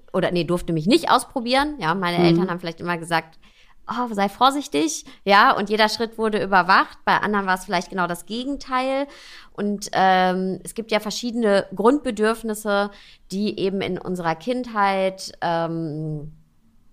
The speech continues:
Speaker 1: erfüllt sein müssen, wo bei den meisten aber eines oder mehrere nicht erfüllt wurden.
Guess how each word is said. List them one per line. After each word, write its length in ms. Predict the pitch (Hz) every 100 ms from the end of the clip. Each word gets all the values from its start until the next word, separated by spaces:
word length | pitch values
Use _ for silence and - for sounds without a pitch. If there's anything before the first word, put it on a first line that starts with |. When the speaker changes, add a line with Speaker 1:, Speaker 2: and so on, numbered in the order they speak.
| _ -
Speaker 1:
erfüllt 380 | - 240 233 226
sein 280 | 175 160 185
müssen, 460 | 285 - 302 302
wo 60 | 240
bei 140 | 156
den 180 | 165 170
meisten 480 | 165 170 202 - 208
aber 340 | - 156 -
eines 300 | 151 180 190
oder 180 | - 165
mehrere 400 | 160 160 156 151
nicht 300 | 156 285 -
erfüllt 480 | - - 240 240 214
wurden. 460 | 208 220 220 226